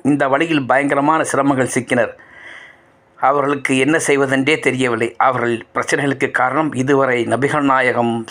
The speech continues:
ஸல்லல்லாஹு அலைஹி வஸல்லம் அவர்கள், அவர்கள் போரில் செல்ல முடியவில்லை. அலி ரலியல்லாஹு அவர்கள் கண்களில் ஏற்பட்ட வலி காரணமாக மதீனாவிலே தங்கிவிட்டார். அதனால்தான் அவர் போரில் பங்கேற்க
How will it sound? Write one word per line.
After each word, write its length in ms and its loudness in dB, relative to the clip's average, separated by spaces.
ஸல்லல்லாஹு 520 -2
அலைஹி 80 -6
வஸல்லம் 80 -4
அவர்கள், 520 -2
அவர்கள் 340 0
போரில் 380 2
செல்ல 320 -2
முடியவில்லை. 680 0
அலி 240 2
ரலியல்லாஹு 300 2
அவர்கள் 500 -2
கண்களில் 760 0
ஏற்பட்ட 500 -2
வலி 240 0
காரணமாக 880 0
மதீனாவிலே 640 2
தங்கிவிட்டார். 500 -4
அதனால்தான் 540 0
அவர் 280 0
போரில் 380 -2
பங்கேற்க 720 -2